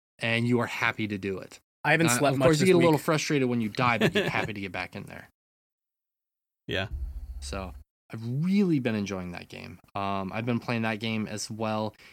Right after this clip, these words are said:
Speaker 1: here and there. Um, Morgan, I don't think we're gonna have time to break down the Crash Bandicoot demo this week, unfortunately.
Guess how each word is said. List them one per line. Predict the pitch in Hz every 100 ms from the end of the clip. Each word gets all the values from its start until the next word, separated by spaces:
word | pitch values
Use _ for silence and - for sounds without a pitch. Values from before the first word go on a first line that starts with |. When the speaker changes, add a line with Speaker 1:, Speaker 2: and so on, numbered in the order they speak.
| _
Speaker 1:
here | - 117
and | 107 104
there. | 101 104 104 - _ _ _ _
Um, | 107 104 101 101 101 95 90 - _ _ _ - _ _ _
Morgan, | 127 131 139 135
I | 135
don't | 131
think | 139
we're | 127
gonna | 123
have | 120 113
time | 117 113
to | 107
break | 110 104
down | 110 107
the | 104 101 95 - -
Crash | - 113 -
Bandicoot | 113 107 - 104
demo | 98 101 95
this | 95 95 -
week, | 98 92 - _ _ _ -
unfortunately. | 101 - 104 95 107 95 95 101